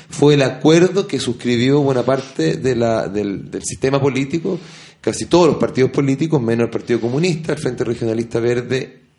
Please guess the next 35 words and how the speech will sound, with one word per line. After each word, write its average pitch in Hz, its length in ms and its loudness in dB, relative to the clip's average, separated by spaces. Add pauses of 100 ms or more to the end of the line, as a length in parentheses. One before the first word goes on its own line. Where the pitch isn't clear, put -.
(120)
el - 220 -10
Partido 110 300 -2
Humanista 143 680 -4 (300)
y 113 80 -2
el 123 160 -2
pro, 113 340 -2 (540)
en 123 240 -2
donde 165 420 2
propusieron 175 680 0
ahí 165 440 4
una 143 300 2
ruta, 139 400 2
un 117 160 -4
proceso 135 560 0
constituyente, 110 840 -8 (520)
que 156 640 2 (240)
por 139 140 2
lo 131 160 2
demás 160 640 0 (280)
era 147 360 2
un 143 320 4
proyecto 143 520 2
muy 151 300 2
parecido, 151 560 -2
diputada, 135 460 -2
al 139 100 -2
que - 80 -4
había 123 120 -2
ingresado 120 500 -2
la 127 100 -2
camp-, 95 320 -10
el, 95 200 -8
el 95 180 -6
Partido 98 340 -4
Comunista 117 760 -4